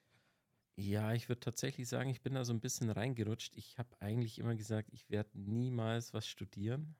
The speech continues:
Ja, ich hab auch, äh, damals nur die mittlere Reife gemacht an der Realschule, hab dann noch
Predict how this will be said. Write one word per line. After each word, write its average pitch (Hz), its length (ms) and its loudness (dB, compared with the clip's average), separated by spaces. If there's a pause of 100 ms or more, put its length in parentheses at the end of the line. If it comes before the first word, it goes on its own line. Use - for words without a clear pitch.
(100)
Ja, 113 260 0 (460)
ich - 140 -6
hab - 200 -6
auch, 107 520 2
äh, 104 400 2
damals 107 340 2
nur 110 120 0
die 107 300 0 (480)
mittlere 107 440 2
Reife 110 320 2
gemacht 123 360 -4
an 117 100 0
der 107 180 0
Realschule, 131 640 0
hab 113 100 0 (160)
dann 117 440 4 (520)
noch 107 420 2